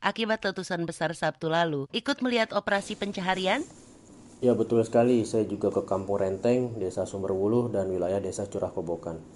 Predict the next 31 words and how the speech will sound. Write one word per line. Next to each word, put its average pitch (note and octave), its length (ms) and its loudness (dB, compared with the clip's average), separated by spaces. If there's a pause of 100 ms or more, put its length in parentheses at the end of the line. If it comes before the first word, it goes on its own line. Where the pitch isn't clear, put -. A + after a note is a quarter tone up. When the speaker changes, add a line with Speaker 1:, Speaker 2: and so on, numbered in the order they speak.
(200)
Speaker 2:
yang G#2+ 160 -2
menjadi A2 320 2
salah G#2 240 2
satu A2 240 -2
tempat A2+ 400 -2
terkena F#2+ 320 -2
guguran F#2+ 400 -2
awan F2+ 240 -4
panas F2+ 320 -4
Semeru F#2 240 -4
Sabtu E2+ 320 -8
lalu. D#2+ 240 -6 (720)
Desa F#2+ 320 -2
tersebut G#2+ 480 2
terletak G2 400 0
di F#2 80 -6
Kecamatan F2+ 560 -6
Candipuro, F2+ 720 -2 (400)
masih G#2+ 320 -2
mencari A#2 320 2
empat A2+ 240 -2
puluh G#2 80 0
tiga G2+ 240 0
warga G2 320 2
dari G2+ 160 0
empat F#2 160 -2
belas F#2 160 -2
kakak G#2 320 -2
yang F#2 160 -2
belum F2+ 160 -4
ditemukan. E2 480 -6